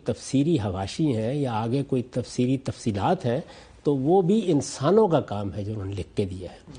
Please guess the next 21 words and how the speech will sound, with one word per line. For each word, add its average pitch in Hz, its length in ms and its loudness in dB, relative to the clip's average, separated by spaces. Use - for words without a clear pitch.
یہ 214 80 6
میں 190 140 0
نے 202 60 2
مثال 165 480 2
دی 214 140 -2
عام 151 300 2
آدمی 123 300 -2
کو 123 120 -2
سمجھانے 113 520 -2
کے 95 160 -10
لیے۔ 113 180 -12
اس 247 300 4
نوعیت 202 580 6
کا 185 80 2
اختلاط 117 800 -2
ان 196 180 6
دو 180 120 6
چیزوں 156 300 2
میں 139 120 6
ہو 104 220 0
گیا، 87 140 -10